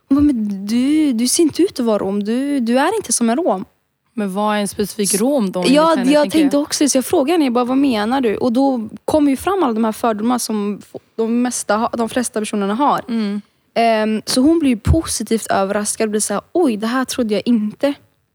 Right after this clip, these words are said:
Speaker 1: Så från och med den dagen så, så hade hon ett mer öppet sinne och verkligen förstå att, eh, det finns inte en typisk rom.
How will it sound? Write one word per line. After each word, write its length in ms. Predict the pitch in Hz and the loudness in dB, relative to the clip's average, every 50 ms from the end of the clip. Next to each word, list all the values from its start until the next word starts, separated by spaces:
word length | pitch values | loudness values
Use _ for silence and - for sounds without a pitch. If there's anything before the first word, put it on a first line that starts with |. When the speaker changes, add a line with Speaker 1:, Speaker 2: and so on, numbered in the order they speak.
| _ _ _ _ _ _ _ - | _ _ _ _ _ _ _ -14
Speaker 1:
Så 560 | - - - - 254 240 226 214 214 208 - 208 | -6 -4 0 2 4 4 4 4 4 2 0 -2
från 160 | - 240 240 | -2 0 0
och 40 | 233 | 2
med 120 | 233 247 254 247 | 2 2 2 2
den 320 | 285 320 320 302 269 233 | 2 2 2 2 2 2
dagen 460 | 247 277 269 233 214 202 196 202 202 | 0 0 0 0 -2 -2 -2 -2 -2
så, 400 | 196 - - 214 202 196 190 202 - - - _ _ _ _ _ _ _ _ _ _ _ _ _ _ _ _ _ _ _ _ _ | -4 -2 -2 -2 0 0 -2 -4 -6 -14 -20 _ _ _ _ _ _ _ _ _ _ _ _ _ _ _ _ _ _ _ _ _
så 160 | - - 254 | -2 0 2
hade 180 | 247 262 220 233 | 2 2 2 0
hon 60 | 226 214 | 0 0
ett 60 | 170 | 0
mer 240 | 226 220 214 208 - - | 0 0 0 0 -2 -2
öppet 360 | - 240 - - - 214 - | 0 0 0 0 -2 -4 -2
sinne 460 | - - - 262 226 214 220 226 254 262 | -2 0 0 2 2 2 2 2 2 2
och 60 | 240 | 0
verkligen 340 | 226 214 - 208 202 196 190 | 0 -2 -2 -2 -4 -4 -4
förstå 380 | - - 202 - - 214 214 196 | -4 -6 -6 -4 -2 -2 0 0
att, 280 | 180 196 - - _ - | -2 -2 -6 -10 _ -4
eh, 260 | 180 185 180 175 190 208 - _ _ _ _ _ _ - | -2 -2 -2 -4 -6 -8 -14 _ _ _ _ _ _ -6
det 100 | 214 202 | -4 -2
finns 260 | - 262 262 254 - | 2 2 2 2 0
inte 140 | 262 - 202 | -2 -2 -2
en 80 | 190 | -4
typisk 720 | - _ - - 226 214 196 - - - 190 - - - - | -2 _ -2 0 0 0 0 -4 -6 -6 -4 -4 -2 -2 0
rom. 440 | 208 240 254 185 147 - 214 226 | 0 2 2 0 0 -4 -6 -8